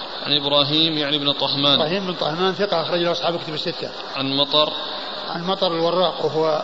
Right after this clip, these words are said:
Speaker 2: وهو
Speaker 1: صدوق
Speaker 2: وهو
Speaker 1: كثير الخطأ.
Speaker 2: وهو س-، صدوق كثير الخطأ. وهو صدوق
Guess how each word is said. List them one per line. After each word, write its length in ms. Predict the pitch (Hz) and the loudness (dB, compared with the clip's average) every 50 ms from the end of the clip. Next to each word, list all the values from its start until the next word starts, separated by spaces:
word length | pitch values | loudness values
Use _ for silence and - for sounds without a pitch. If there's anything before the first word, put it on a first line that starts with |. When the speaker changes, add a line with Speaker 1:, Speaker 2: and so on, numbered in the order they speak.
| - | 0
Speaker 2:
وهو 380 | 180 165 147 160 160 160 160 - - - - - - - - - - | -2 0 2 2 2 2 0 0 -2 -6 -8 -8 -8 -8 -8 -8 -6
Speaker 1:
صدوق 500 | - - - 135 135 139 151 165 185 - | -6 -2 -2 0 0 2 2 2 2 0
Speaker 2:
وهو 160 | 151 151 151 147 - - | -2 -2 -2 -2 -4 -4
Speaker 1:
كثير 260 | 139 147 147 147 139 | -2 0 0 -2 -2
الخطأ. 340 | 131 131 - 147 135 - 139 | -2 -2 -2 -2 -2 0 0
Speaker 2:
وهو 260 | 170 165 175 175 160 | 2 4 4 4 4
س-، 120 | - 196 | 2 0
صدوق 500 | 208 196 - - 175 180 220 226 196 190 | -2 -2 -2 -2 2 2 2 4 2 2
كثير 380 | 175 196 190 156 175 202 190 175 | 2 0 0 2 4 4 4 2
الخطأ. 360 | 160 - 165 175 - 135 120 - - - - - - - - - - - - - - - - | 2 0 0 -2 -2 -4 -4 -6 -8 -8 -8 -8 -8 -8 -10 -10 -10 -10 -10 -10 -8 -8 -8
وهو 140 | 143 156 | -6 -6
صدوق 480 | - - 151 156 170 170 165 - 165 175 | -4 -4 -2 0 0 0 0 0 -2 -2